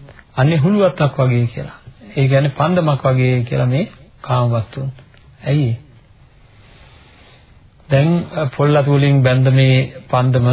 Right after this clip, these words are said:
ඉස්සර නේද මතකද අරගෙන වනවන යනවා කට්ටිය නේද? ඉතින් තව එකක් අනිත් පැත්තෙන් අල්ලලා යන්නේ. ඒක ඉවරනකොට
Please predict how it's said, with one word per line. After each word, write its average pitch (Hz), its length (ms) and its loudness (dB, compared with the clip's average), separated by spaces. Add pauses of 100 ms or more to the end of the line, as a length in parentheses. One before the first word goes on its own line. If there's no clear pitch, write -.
(180)
ඉස්සර 131 300 -2 (120)
නේද 135 200 -2
මතකද 120 380 0
අරගෙන 120 360 2
වනවන 123 420 2
යනවා 123 360 2
කට්ටිය 120 440 -6
නේද? 131 220 -4 (240)
ඉතින් 139 260 -2
තව 127 200 0
එකක් 151 240 0
අනිත් 139 200 0
පැත්තෙන් 135 260 0
අල්ලලා 131 280 2
යන්නේ. 117 300 0 (840)
ඒක 135 220 0
ඉවරනකොට 135 460 2